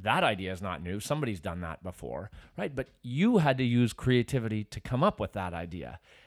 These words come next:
And just recognizing that will change how we approach, uh, creativity. Uh, so where did we get to here? Uh, creativity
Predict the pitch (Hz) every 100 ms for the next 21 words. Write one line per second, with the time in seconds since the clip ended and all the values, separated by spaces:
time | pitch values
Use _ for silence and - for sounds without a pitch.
0 | - 120 127 - _ - 151 196 107 156
1 | - 139 107 98 98 98 95 104 - 156
2 | 143 107 98 _ _ 127 120 110 - -
3 | 185 - - - - _ - 87 - 131
4 | 104 - 101 78 71 95 _ _ _ 104
5 | 110 110 165 208 196 156 139 - 107 85
6 | 92 82 - 107 - 165 185 139 117 131